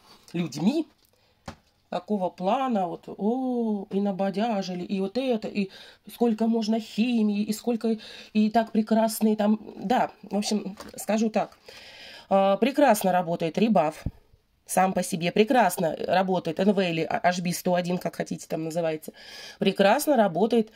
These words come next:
сама по себе и янтарная кислота. В моём случае янтарин я пользовалась.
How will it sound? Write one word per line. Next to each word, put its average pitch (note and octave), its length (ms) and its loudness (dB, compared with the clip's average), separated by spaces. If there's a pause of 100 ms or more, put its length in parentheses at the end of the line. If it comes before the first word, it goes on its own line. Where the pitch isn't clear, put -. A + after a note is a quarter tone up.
(200)
сама F3 320 2
по G#3+ 100 0
себе F#3 320 0
и G#3 120 -2
янтарная F3+ 760 2
кислота. F3 580 -2 (120)
В F3 180 -10
моём F3 240 -2
случае E3+ 400 -8
янтарин E3+ 440 0
я C#3+ 100 -8
пользовалась. - 560 -12